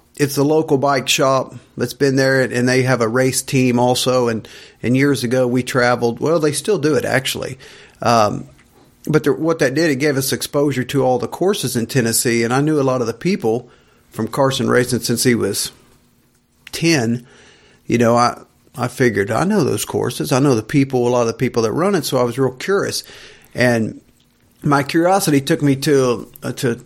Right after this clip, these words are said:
to the nica website about five years ago and reading up on some Wisconsin League stuff.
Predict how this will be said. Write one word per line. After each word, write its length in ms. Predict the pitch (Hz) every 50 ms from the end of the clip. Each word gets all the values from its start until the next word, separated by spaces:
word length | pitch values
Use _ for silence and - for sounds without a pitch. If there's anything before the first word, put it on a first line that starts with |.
| _ _
to 140 | - - 143
the 80 | 117 120
nica 340 | 123 131 127 147 139 -
website 600 | 120 117 127 147 165 156 - - 135 110 113 117
about 220 | 117 110 113 110 -
five 320 | - - 131 123 120 120
years 280 | 120 123 123 123 117 107
ago 400 | 113 117 120 117 117 120 123 127
and 120 | 120 120
reading 220 | 120 127 123 120 120
up 180 | 120 113 -
on 160 | - 120 120
some 200 | 117 - 127 107
Wisconsin 680 | 110 117 120 - - - 135 131 139 135 135 123 107 107
League 240 | 110 113 113 113
stuff. 420 | - - - - - - 98 -